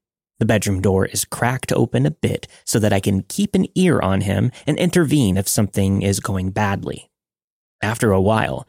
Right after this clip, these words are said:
I hear him breathing a bit more heavily than usual. The noises intensify, beginning to resemble those that I hear when we do something quite different with him restrained in the bed. After a few minutes,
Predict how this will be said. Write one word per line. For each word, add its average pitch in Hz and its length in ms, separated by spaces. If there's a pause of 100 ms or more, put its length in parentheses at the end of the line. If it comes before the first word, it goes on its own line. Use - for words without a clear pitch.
(140)
I - 80
hear 120 220
him 120 200
breathing 120 540
a 104 60
bit 107 220
more 107 280
heavily 101 420
than 95 240
usual. 98 640 (480)
The 143 80
noises 165 420
intensify, 113 800
beginning 107 340
to 101 280 (180)
resemble 160 500
those 135 360
that 120 200
I 110 140
hear 117 560 (240)
when 107 500
we 104 160
do 104 160
something 92 400
quite - 320
different 120 640 (260)
with 117 160
him 107 200
restrained 98 500
in 92 140
the 95 60
bed. - 460 (640)
After 104 340
a 104 60
few 107 220
minutes, 98 420